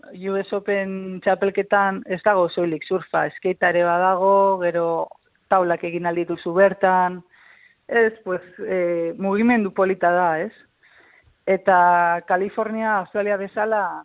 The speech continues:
pues, leku oso aproposa da, ez, surfeatzeko eta surf mundua ikusteko. Orduan, pues, eh,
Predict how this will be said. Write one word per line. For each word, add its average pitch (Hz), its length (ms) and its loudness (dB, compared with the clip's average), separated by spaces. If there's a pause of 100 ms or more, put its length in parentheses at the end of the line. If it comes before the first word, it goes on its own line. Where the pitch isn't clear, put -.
pues, 165 180 -16 (100)
leku 185 600 0
oso 185 320 0
aproposa 170 500 -2
da, 165 180 -2 (580)
ez, - 160 -20 (340)
surfeatzeko 196 760 2
eta 165 580 2
surf 196 180 -6
mundua 175 680 0
ikusteko. 156 680 -8 (720)
Orduan, 185 720 2
pues, 160 300 -4 (720)
eh, 160 840 -2